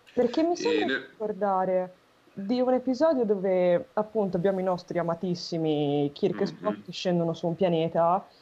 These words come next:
Speaker 1: e, appunto,
Speaker 2: Sì.
Speaker 1: incontrano un'entità che gli annulla, diciamo, che, an-, che gli manomette per poco, però fortunatamente,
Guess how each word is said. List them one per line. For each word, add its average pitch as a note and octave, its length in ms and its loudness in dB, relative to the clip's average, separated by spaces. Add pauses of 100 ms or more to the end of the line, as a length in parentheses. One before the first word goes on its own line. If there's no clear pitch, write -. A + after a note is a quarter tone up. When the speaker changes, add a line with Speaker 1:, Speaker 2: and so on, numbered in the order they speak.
(260)
Speaker 1:
e, G#3 60 2
appunto, G#3+ 460 -2
Speaker 2:
Sì. F#3 100 2
Speaker 1:
incontrano A3 460 -4
un'entità A3+ 600 -2
che G3 500 2
gli F#3+ 80 2
annulla, G3 480 0
diciamo, F3+ 260 -4
che, F#3 280 -2
an-, G3+ 360 -2
che G3 160 2
gli F#3+ 120 2
manomette G3 540 2
per - 140 -2
poco, F3 520 -2
però D3+ 240 0
fortunatamente, D#3 1000 0